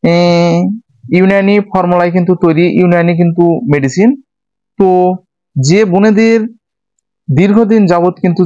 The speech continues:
যে সাদা চাপ কিন্তু ভালো হচ্ছে না এবং যে হজমের সমস্যা কিন্তু রয়েছে এবং যে খাবারের রুচি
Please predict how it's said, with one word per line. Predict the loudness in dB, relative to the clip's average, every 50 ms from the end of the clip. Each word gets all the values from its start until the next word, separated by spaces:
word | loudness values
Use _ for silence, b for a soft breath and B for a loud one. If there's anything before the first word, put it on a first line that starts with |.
| 0 2
যে | 2 2 2 0 -2 -4 -8 _ _ _ _ _ _ _ -12 -10
সাদা | -6 -6 -4 -4 -4 -4
চাপ | -4 -4 -4 -4 -4 -4 -4 -2
কিন্তু | -2 -2 -2 -2 0 0 0 0 0 -2 -6 -10 -16 _ _ _ _ -16 -8 -4 -2
ভালো | -2 0 0 0 0 -2
হচ্ছে | -2 -4 -2 -2 -2
না | 0 0 -2 -2 -2 -4 -4 -4
এবং | -4 -4 -2 -2 0 0 0 0 0
যে | 0 0 0 0 0 -2 -2 -4 -6 _ _ _ _ _ _ -4 -2
হজমের | -2 0 0 2 2 2 0
সমস্যা | -2 -2 -2 -2 -2 -2 -2 -4 -4
কিন্তু | -2 -2 -2 0 0
রয়েছে | 0 0 -2 -2 -2 -2 0 0 0 -2 -4 -4 -6 -4 -2 -2 0
এবং | 0 0 0 0 0 0 0
যে | 0 0 0 -2 -4 -6 -10 _ _ _ _ _ -14 -6
খাবারের | -4 -2 -2 0 0 0 0 0
রুচি | 0 -2 0 -2